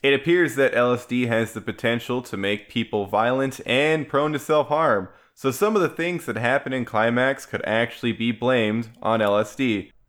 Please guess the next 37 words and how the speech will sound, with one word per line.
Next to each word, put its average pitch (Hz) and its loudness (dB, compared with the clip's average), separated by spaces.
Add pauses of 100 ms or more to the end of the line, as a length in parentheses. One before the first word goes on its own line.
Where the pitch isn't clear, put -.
(120)
That 196 2
being 151 -2
said, 196 0
Lou, 151 2
the 151 0
girl 120 2
who 117 2
harms 139 0
herself, 113 0
didn't 104 -4
take 101 -2
any. 117 -2 (360)
Lou's 156 2
actions 139 -2
don't 113 0
make 110 -2
a 104 2
lot 104 0
of 95 -10
sense. 143 -2 (340)
Maybe 156 2
she 170 -2
wanted 165 2
to 151 -2
keep 165 -10
the 143 -6
baby 120 0
and 107 2
was 110 -2
destroyed 131 2
after 113 2
the 98 -2
other 110 4
girl 110 2
caused 107 0
her 110 0
to 98 -6